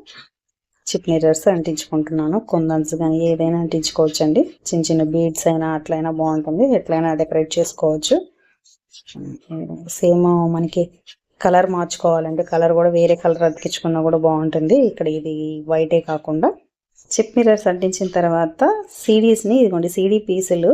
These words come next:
ఈ విధంగా కట్ చేసుకున్నాను అనమాట. సీడీని కట్ చేసి ఇలా డైమండ్ షేప్‌లో కట్ చేసుకున్న పీసుల్ని ఇక్కడ మధ్యలో ఇదిగోండి ఇలా అంటిస్తున్నాను. లేదు ఇలాంటివి ఈ షేపే చిప్ మిర్రర్స్ కూడా ఉంటాయి, అవి వాటినైనా అతికించుకోవచ్చు.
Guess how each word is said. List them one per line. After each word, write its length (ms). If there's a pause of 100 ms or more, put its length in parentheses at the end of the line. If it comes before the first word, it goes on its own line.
(400)
ఈ 100
విధంగా 320
కట్ 220
చేసుకున్నాను 420
అనమాట. 340
సీడీని 380
కట్ 240
చేసి 320
ఇలా 200
డైమండ్ 400
షేప్‌లో 300 (120)
కట్ 200
చేసుకున్న 380
పీసుల్ని 480
ఇక్కడ 240
మధ్యలో 420
ఇదిగోండి 320
ఇలా 140
అంటిస్తున్నాను. 600
లేదు 260
ఇలాంటివి 560
ఈ 120
షేపే 320 (440)
చిప్ 220
మిర్రర్స్ 320
కూడా 200
ఉంటాయి, 460
అవి 220
వాటినైనా 500
అతికించుకోవచ్చు. 680